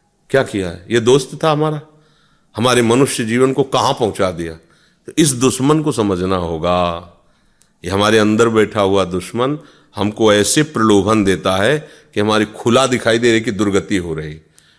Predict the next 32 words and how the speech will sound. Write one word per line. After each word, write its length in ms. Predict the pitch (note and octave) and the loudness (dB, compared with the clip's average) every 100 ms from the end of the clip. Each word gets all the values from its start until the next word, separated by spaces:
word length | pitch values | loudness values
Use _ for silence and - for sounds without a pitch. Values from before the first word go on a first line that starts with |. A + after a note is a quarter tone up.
| _ | _
खुला 280 | - D3 D#3 | 0 2 2
पापाचरण 680 | D3+ A#2+ A2+ B2+ A#2+ A2+ A2+ | 2 0 2 0 0 0 0
हम 140 | G#2 F#2 | -2 -4
कर 180 | F#2+ F2+ | -4 -4
रहे 140 | F2 | -6
हैं, 100 | E2+ - _ - | -10 -16 _ -2
खुला 260 | D3 D#3+ | 2 4
गंद, 240 | D3+ C3+ - - - | 4 0 -2 -12 -2
फिर 120 | A3+ | 2
भी 100 | A#3 | 4
हम 100 | A3 | 4
उसको 260 | F#3 - G3 | 4 4 4
इतना 220 | F#3+ G3 | 4 2
छुपा 320 | - D3 D3+ | 2 0 0
के 120 | F3+ G#3 | 2 2
रख 160 | F#3+ | 2
रहे 120 | G3 | 0
हैं। 140 | F3 - _ - - - _ - - | -2 -10 _ -20 -20 -20 _ -12 2
कोई 200 | C3 D#3+ | 4 4
दुश्मन 500 | B2 G#2+ G#2+ A#2+ D#3 | 2 0 0 0 2
हमारा 380 | A#2 F#2+ F2+ F2+ | 2 0 0 0
हो 320 | E2+ E2+ C3+ - _ _ - | -4 -6 -6 -6 _ _ -4
तो 40 | A#2+ | 0
भला 180 | C3+ | 2
उसको 200 | D#3 D#3 | 2 0
हम 100 | F3+ D#3 | 0 2
प्यार 200 | D3+ E3+ | 2 4
करेंगे, 340 | F#3+ F3+ E3+ | 2 2 0
पर 560 | E3 - _ _ - A2+ | -8 -18 _ _ -2 2
यही 220 | A#2+ D3 | 4 4
अज्ञान 400 | B2+ A2 G#2 | 2 2 2
है 60 | F#2 | 0